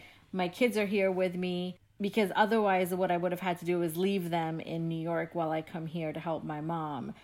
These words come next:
So in a way, like I said, there, there's some positive things that have come out, because I also probably wouldn't have been able to stay as long as I have been able to stay.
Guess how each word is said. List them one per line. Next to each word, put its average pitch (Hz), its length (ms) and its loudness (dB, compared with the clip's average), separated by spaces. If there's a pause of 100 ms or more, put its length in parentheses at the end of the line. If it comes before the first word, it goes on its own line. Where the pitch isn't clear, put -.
(280)
So 208 220 2
in 202 160 2
a 202 40 2
way, 190 480 4
like 185 200 -2
I - 20 -6
said, 175 240 -2
there, 170 180 -2
there's 190 240 -2
some 190 160 -2
positive 175 500 -2
things 170 280 -4
that 160 80 -2
have 160 140 -6
come 170 180 -6
out, 170 180 -2
because 175 240 -4
I 160 140 0
also 190 300 0
probably 170 380 -4
wouldn't 170 280 -2
have 170 140 -4
been 160 100 -4
able 160 200 -4
to 165 120 -8
stay 170 380 -2
as 156 120 -4
long 156 280 -6
as 190 100 -6
I 208 80 -4
have 233 240 -4
been 247 100 -2
able 247 220 -2
to - 180 -10
stay. 269 480 0